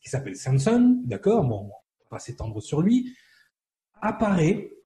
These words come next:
un tableau, d'accord, sur cette, sur cette fresque, la reproduction d'un tableau d'un peintre français franc-maçonnique,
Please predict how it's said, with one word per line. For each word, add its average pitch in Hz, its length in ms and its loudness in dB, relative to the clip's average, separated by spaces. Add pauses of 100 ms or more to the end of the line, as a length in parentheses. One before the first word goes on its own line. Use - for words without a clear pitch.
(160)
un 240 140 6
tableau, 151 720 0 (320)
d'accord, 143 720 0
sur - 260 -6
cette, 143 400 -2
sur - 180 -10
cette 147 260 -4
fresque, 180 420 -4 (580)
la 185 200 2
reproduction 233 720 2
d'un 185 180 2
tableau 160 720 2 (200)
d'un 127 140 0
peintre 214 480 0
français 135 680 0 (760)
franc-maçonnique, 131 920 -2